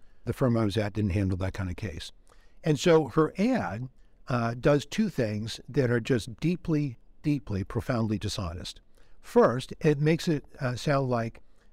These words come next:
they, uh, that I defended them at trial, uh, and that I did so knowing that they were child molesters,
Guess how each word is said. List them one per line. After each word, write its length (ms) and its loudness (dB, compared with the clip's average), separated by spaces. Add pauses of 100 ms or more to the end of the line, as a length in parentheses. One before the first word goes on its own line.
(140)
they, 180 2
uh, 520 -4
that 200 0
I 120 0
defended 420 0
them 200 0
at 100 -10
trial, 500 -6 (500)
uh, 400 -4
and 140 2
that 80 2
I 80 2
did 200 0
so 320 2
knowing 480 0
that 140 -4
they 120 2
were 120 0
child 300 0
molesters, 640 -4